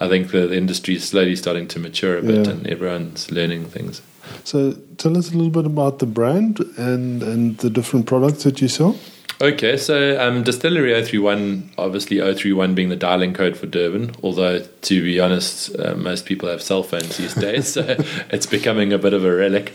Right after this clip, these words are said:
Speaker 2: Yeah.
Speaker 1: But very much about, um, celebrating Durban,
Speaker 2: Mm.
Speaker 1: um, celebrating not just the stereotypical,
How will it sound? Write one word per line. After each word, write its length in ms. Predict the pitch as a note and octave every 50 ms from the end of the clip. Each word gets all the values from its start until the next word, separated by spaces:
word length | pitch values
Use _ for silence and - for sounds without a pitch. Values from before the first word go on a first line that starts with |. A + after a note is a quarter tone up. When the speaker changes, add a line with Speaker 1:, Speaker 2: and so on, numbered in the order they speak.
| - -
Speaker 2:
Yeah. 360 | A2+ A2+ A2+ A#2 A#2 A2 G#2+ G#2 - - - - - - - -
Speaker 1:
But 140 | C3 A#2+ G#2
very 180 | B2 B2 C3+
much 240 | D3 C#3 B2+ A#2 -
about, 500 | C#3 G#2+ A2 G#2+ G#2+ G#2 G#2 - - -
um, 160 | - G2+ G2
celebrating 600 | F#2+ - A#2+ A2+ G#2+ G2 G2+ G2 F#2+ - G2 F#2 F2
Durban, 460 | G2 F#2 F#2 F2+ F#2 G2+ A#2+ A#2+ A#2 - G#2+
Speaker 2:
Mm. 220 | G#2+ G#2 G2 G2
Speaker 1:
um, 240 | F#2 F2+ F2+ F#2 F#2
celebrating 920 | - - A#2 A2+ A2 G#2 G#2+ G#2 G2+ G2+ - G#2 G2 F#2+ F#2+ F#2 - - - - _ - -
not 400 | - G#2 G#2 G#2 G#2 G#2 G#2 -
just 240 | - G#2 - -
the 60 | F#2+ -
stereotypical, 1160 | - - G2+ G2 F#2+ F#2+ F#2 - - F#2+ - F#2+ F#2 - G2 F#2 F2+ F2+ F2+ F2+ - - -